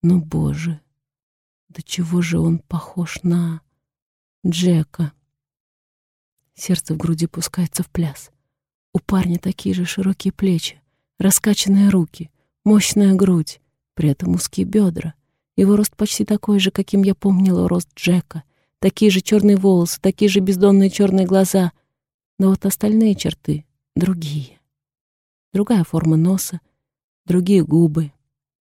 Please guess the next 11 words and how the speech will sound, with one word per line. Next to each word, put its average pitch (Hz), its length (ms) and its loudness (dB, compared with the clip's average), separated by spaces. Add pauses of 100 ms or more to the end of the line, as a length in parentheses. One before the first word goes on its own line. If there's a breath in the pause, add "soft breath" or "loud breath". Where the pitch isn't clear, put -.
(320)
подбородок. 143 800 -6 (1500)
Это 175 260 -4
не 170 140 2
он, 139 240 -4
Кейт. - 500 -20 (1000)
Не 185 240 6
он. 131 340 0 (1200)
Но 185 200 4
до 180 120 2
чего 208 300 0
похож? - 640 -6